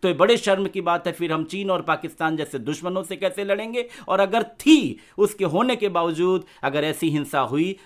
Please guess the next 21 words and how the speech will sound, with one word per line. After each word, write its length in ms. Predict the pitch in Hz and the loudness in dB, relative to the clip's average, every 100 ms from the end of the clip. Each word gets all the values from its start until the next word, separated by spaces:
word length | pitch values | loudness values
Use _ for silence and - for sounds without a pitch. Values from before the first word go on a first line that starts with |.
| - | -2
और 140 | 135 | -2
उसको 200 | 143 - | 0 -4
नहीं 220 | 135 156 | 0 0
टैकल 340 | 160 139 - 135 | 2 -2 -4 -8
किया 240 | 127 120 | -4 -4
गया, 200 | 113 139 | -2 -4
तो 140 | 165 185 | -4 -4
निश्चित 480 | 208 202 240 240 | -4 -4 -6 -4
रूप 160 | 190 196 | 0 0
से 300 | 196 196 190 - _ | 0 -4 -4 -8 _
हम 160 | - 180 | -4 -4
कहेंगे 580 | 165 151 151 151 156 147 - _ | -4 -4 -4 -4 -6 -6 -10 _
कि 80 | - | -6
ये 180 | 143 139 | 0 0
भारत 420 | 110 131 156 160 - | 0 -2 -2 -4 -6
के 100 | 135 | -4
गणतंत्र, 680 | 113 127 120 165 160 147 | -2 -6 -2 -2 0 -2
बहत्तरवें 600 | 123 123 151 - 135 139 | -2 -4 -4 -2 0 0
गणतंत्र 480 | 113 117 - 151 139 | -2 -6 -4 -4 -2
पर 260 | 135 143 175 - - | -2 -2 -2 -6 -6
अभी 380 | 127 135 156 | -4 -2 -2